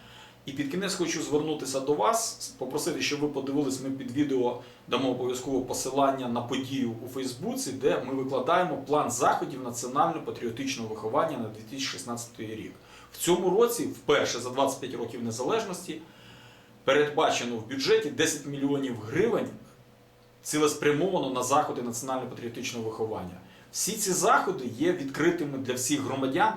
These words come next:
перш за все для дітей, перш за все для молоді, е, перш за все, скажімо, для дитячих і молодіжних громадських організацій, а так в цілому для будь-яких громадських організацій.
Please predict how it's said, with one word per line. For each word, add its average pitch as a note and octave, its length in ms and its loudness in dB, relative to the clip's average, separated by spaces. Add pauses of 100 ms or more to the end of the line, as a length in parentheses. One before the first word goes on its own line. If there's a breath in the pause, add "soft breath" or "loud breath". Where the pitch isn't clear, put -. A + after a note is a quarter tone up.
перш B2+ 160 2
за B2 60 -4
все A2+ 200 -4
для A2 240 -4
дітей, F3 420 4
перш A2+ 200 -4
за A2 60 -6
все A2 160 -8
для G#2 140 -4
молоді, E3+ 520 4 (460 loud breath)
е, A2+ 220 2
перш D3 140 4
за B2+ 80 0
все, B2 160 -4
скажімо, C3+ 380 -2
для A#2+ 140 2
дитячих C3+ 520 4 (160)
і A#2 240 -2 (160)
молодіжних D#3 520 0
громадських F3 520 -2
організацій, C3+ 560 0
а A2 40 -4
так - 180 -2
в - 40 -12
цілому C3 360 0
для C#3+ 160 2
будь-яких F3 420 0
громадських D#3 440 -4
організацій. C3+ 520 -4